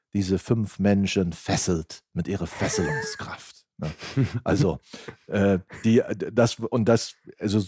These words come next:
Speaker 1: wahnsinnig toll gespielt, alle Schauspieler total toll, aber was so Glaubwürdigkeit angeht, äh, ja, okay.
Speaker 2: Ich glaube, das ist die größte Diskussion bei der, bei, bei dieser ganzen Serie, ob man,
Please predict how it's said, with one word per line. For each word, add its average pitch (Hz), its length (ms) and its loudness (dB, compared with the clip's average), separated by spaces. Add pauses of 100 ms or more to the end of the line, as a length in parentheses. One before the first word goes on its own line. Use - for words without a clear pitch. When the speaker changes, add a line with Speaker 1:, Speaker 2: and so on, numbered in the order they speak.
(240)
Speaker 1:
wahnsinnig 131 500 2
toll 120 180 4
gespielt, 113 500 -2
alle 139 220 6
Schauspieler 127 460 2
total 117 300 2
toll, 120 360 2 (540)
aber 101 320 4
was 104 220 0
so 113 100 2
Glaubwürdigkeit 120 720 2
angeht, 117 540 0 (840)
äh, 78 80 -8 (200)
ja, 90 280 -4 (680)
okay. - 260 -6
Speaker 2:
Ich 143 120 0
glaube, 175 160 6
das 165 180 2
ist 151 120 -4
die 147 60 2
größte 156 260 2
Diskussion 147 560 2
bei 127 80 4
der, 120 320 4
bei, 117 160 -2
bei 117 200 -6
dieser 123 220 2
ganzen 127 560 -2
Serie, 110 600 2 (520)
ob - 340 2
man, 131 440 4